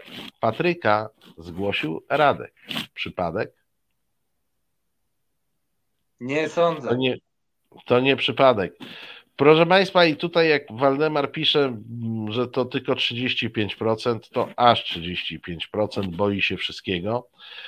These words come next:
Speaker 1: E, i do tego wszystkiego jeszcze,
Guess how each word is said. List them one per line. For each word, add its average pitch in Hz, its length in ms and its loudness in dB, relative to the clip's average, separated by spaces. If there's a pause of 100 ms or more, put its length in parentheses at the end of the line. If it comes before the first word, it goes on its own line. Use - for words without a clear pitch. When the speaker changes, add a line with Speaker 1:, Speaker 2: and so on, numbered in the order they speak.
(160)
Speaker 1:
E, 104 420 6 (100)
i 110 460 0
do 95 160 -6
tego 117 280 0
wszystkiego 110 1080 0 (180)
jeszcze, 101 1000 -2